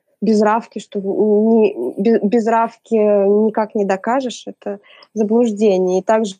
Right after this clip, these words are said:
заблуждение считать, что если вы отправили раф-файлы, ну, кому-то, то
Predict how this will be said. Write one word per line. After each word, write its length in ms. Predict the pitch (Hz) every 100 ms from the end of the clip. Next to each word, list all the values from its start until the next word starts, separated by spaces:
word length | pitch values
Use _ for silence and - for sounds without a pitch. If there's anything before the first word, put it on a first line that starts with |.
| 208 196 -
заблуждение 680 | 196 202 214 185 226 269 233
считать, 340 | - 202 214
что 160 | - 208
если 360 | 208 208 202
вы 120 | 190 196
отправили 520 | - 208 202 196 190
раф-файлы, 720 | 190 196 _ 220 262 302 277 _ _ _ _ -
ну, 340 | 226 208 202 202
кому-то, 480 | 233 220 220 214 196
то 500 | 196 220 233 214